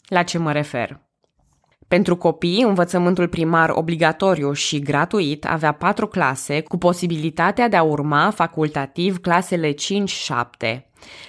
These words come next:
Gimnaziul și liceul au fost reduse la o școală medie de patru ani, care se putea desfășura într-una dintre patru direcții: licee, școli pedagogice, școli tehnice și profesionale.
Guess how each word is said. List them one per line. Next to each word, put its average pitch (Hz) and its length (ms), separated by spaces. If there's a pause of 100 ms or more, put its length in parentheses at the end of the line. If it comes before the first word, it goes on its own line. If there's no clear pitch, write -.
(120)
Gimnaziul 185 600
și 147 180
liceul 151 760
au 175 160
fost 180 380
reduse 175 440
la 151 140
o 147 40
școală 160 400
medie 143 440
de 165 120
patru 135 360
ani, 143 260
care 156 200
se 156 140
putea 151 280
desfășura 165 640
într-una 156 360
dintre 160 320
patru 160 380
direcții: 143 720 (380)
licee, 185 640
școli 170 340
pedagogice, 165 840
școli 147 360
tehnice 175 640
și 165 240
profesionale. 143 1080